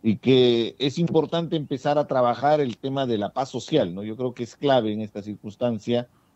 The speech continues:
en vista que estamos viviendo una especie de tregua navideña, tal como lo titulé el día de hoy, un artículo publicado en un diario importante,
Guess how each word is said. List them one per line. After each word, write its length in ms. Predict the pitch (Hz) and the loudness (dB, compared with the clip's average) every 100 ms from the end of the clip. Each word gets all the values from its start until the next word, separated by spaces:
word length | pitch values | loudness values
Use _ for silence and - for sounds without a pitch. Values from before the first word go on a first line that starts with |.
| _ | _
en 160 | - 143 | 0 4
vista 340 | 190 170 175 | 4 4 0
que 80 | 165 | -2
estamos 400 | 143 - 160 160 | -8 -4 -2 -2
viviendo 380 | 135 139 170 156 | -2 -2 -2 -4
una 140 | 156 | -6
especie 360 | 139 - 143 151 | -8 -8 -6 -4
de 140 | 120 | -4
tregua 420 | 110 139 147 131 127 | -4 -2 0 2 0
navideña, 640 | 113 98 110 143 101 90 | 0 0 2 2 2 -4
tal 220 | - 113 | -6 -8
como 180 | 120 117 | -4 -2
lo 140 | 107 | -2
titulé 500 | 101 101 - 110 113 | -4 -8 -4 2 2
el 160 | 107 98 | 2 0
día 240 | 104 104 | 0 2
de 100 | 98 | 2
hoy, 200 | 101 104 | 2 0
un 160 | 107 101 | -2 -2
artículo 480 | 95 - 101 104 101 | -6 -6 -8 -4 -4
publicado 500 | 92 92 90 104 101 | -4 -6 -2 0 2
en 140 | 98 | 0
un 80 | 98 | 0
diario 240 | 95 95 | 0 0
importante, 640 | 95 90 95 - 113 107 | -2 -4 -6 -2 -4 -2